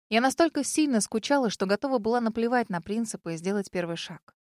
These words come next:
Ей показалось, что Матвей интересуется мной и ведет себя вызывающе специально, чтобы вызвать ревность.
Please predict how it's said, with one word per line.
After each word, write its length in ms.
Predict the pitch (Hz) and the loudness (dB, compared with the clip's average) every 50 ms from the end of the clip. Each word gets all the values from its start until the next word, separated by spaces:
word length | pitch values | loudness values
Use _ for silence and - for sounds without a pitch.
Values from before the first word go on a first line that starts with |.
| _ - - - - - - | _ -20 -20 -20 -20 -20 -8
Ей 180 | - 226 262 277 | -2 0 0 2
показалось, 640 | - 277 277 - 269 247 262 254 247 226 220 220 - - | 2 2 2 4 4 4 4 4 4 2 0 -2 -4 -8
что 180 | - - - 226 | -8 -6 -2 0
Матвей 320 | 214 214 214 - 233 220 | 0 0 0 0 0 0
интересуется 680 | 214 208 - 208 220 214 - - 226 220 214 - - 208 | 0 0 -2 -2 -2 -2 -2 0 0 0 0 0 -2 0
мной 320 | 202 214 233 247 220 175 | 2 2 2 2 2 0
и 160 | - - 175 | -2 -4 -6
ведет 280 | 170 175 180 202 202 - | -4 0 0 0 0 0
себя 240 | - - 185 180 175 | -2 -2 0 0 2
вызывающе 580 | 180 180 185 185 185 190 185 185 180 - 196 | 2 0 0 0 0 2 0 0 -2 -4 -8
специально, 500 | 190 - - 202 - - 269 254 220 160 | -8 -10 -10 -8 -2 0 0 0 0 0
чтобы 280 | 151 - - 165 175 175 | -4 -6 -6 -6 -4 -2
вызвать 320 | 170 185 185 190 185 - | -2 0 0 0 -2 -2
ревность. 520 | - 220 247 240 202 156 143 - - - | -2 -2 0 0 -2 -2 -6 -8 -12 -16